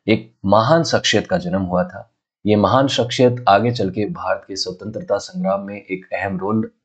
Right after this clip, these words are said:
अदा करते हैं और आगे चल के आजाद भारत के पहले डिप्टी प्राइम मिनिस्टर यानी उप प्रधानमंत्री बनते हैं और पहले गृह मंत्री भी बनते हैं। जी हाँ, मैं बात कर रहा हूँ सरदार वल्लभ भाई पटेल की।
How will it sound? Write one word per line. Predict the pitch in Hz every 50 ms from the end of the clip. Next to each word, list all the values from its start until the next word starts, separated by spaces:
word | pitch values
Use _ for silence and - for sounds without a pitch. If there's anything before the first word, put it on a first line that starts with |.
| _ -
अदा | 101 104 107
करते | 104 - 101 95 92 107
हैं | 101 101 110 113 120 - _ _ _ _ - - _ -
और | 95 95
आगे | - 101 107 110 123 127
चल | 123 117 95 92
के | 90 95 95 98 101 92 - _ _ _ -
आजाद | 98 101 95 113 120 117 107
भारत | 90 85 87 92 92 90
के | - 101 98
पहले | 92 - - 101 92 95 95 98 98 101 101 - _ _ _ _ _ _ _ 82
डिप्टी | 85 85 - 147 - - - 160 156
प्राइम | - - 95 92 90 90
मिनिस्टर | 87 87 175 - - 95
यानी | 92 85 90 90 92 98 101 - -
उप | 156 160 - -
प्रधानमंत्री | - - 95 95 90 87 - 107 113 113 110 113 110 113 120
बनते | 107 104 104 98 90 110
हैं | 110 104 104 110 117 -
और | 98 101 98
पहले | - - - - - 92 101
गृह | 95 87 - 101 107 117 113 104
मंत्री | 95 87 82 - 82 80
भी | 80 82
बनते | - _ _ _ _ -
हैं। | _ _ _ _ _ _ _ _ _ _ _ _ _ _ _ 92
जी | 98 127
हाँ, | 135 143 143 147
मैं | 151 147
बात | 127 117 123 123 - -
कर | 123 117
रहा | 123 123
हूँ | 120 120 120 131 127
सरदार | - - 107 101 95 90 104 107 113 113 -
वल्लभ | 104 98 101 98
भाई | 90 101 95 92
पटेल | 92 87 82 - - 101 104
की। | 101 - 107 120 127